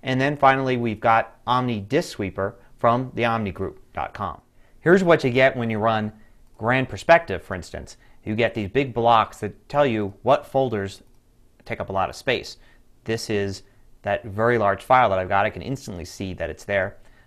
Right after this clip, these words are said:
Um, I can also look ahead and see some of the other large ones, some smaller ones that take up some space. Uh, it's a really quick, good way to get a visual picture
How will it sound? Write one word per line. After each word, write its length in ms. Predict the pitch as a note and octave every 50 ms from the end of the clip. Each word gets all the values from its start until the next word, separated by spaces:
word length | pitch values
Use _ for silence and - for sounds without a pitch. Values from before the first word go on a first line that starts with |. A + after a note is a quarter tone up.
| _ _ -
Um, 240 | G2 G2 F#2+ F#2 -
I 80 | F#2 G2+
can 140 | - G#2+
also 320 | G#2+ G#2 G#2 - A2 G2 F#2
look 200 | F#2+ G2+ G2 -
ahead 220 | F2+ F#2 F#2+ F2+
and 100 | F#2 E2+
see 120 | - F2+ F2
some 160 | - F#2+ F2+
of 20 |
the 80 | E2 -
other 240 | C3 C3+ D3 C#3+ C3+
large 300 | B2+ B2+ B2+ B2+ A#2+ A#2+
ones, 400 | A#2+ B2 A#2 A#2 A#2+ A#2 - - - - _ _
some 140 | - - A2+
smaller 360 | - - - B2 A#2+ B2+ B2+
ones 200 | A#2+ A#2 A#2 A2+
that 80 | G#2+ -
take 160 | - A#2 - -
up 100 | - -
some 120 | G#2+ G2+
space. 500 | - - - B2 A#2 A2+ A2 A2 - - _ _ _ _ - - - _ -
Uh, 140 | - G2+ G2+
it's 100 | G2 -
a 40 | A2+
really 200 | G#2 B2 C#3 C#3
quick, 340 | C#3 - - D3 D3 - -
good 160 | - C#3+ D#3
way 220 | D3 A#2+ G#2+ A2+ A2+
to 80 | A2
get 180 | G2+ A2 F2+ -
a 160 | - G#2+ G#2 - _ -
visual 320 | B2+ C#3 D3 D#3 E3 E3+ E3+
picture 540 | - - F#3 - - - F#2+ F2 F2+ -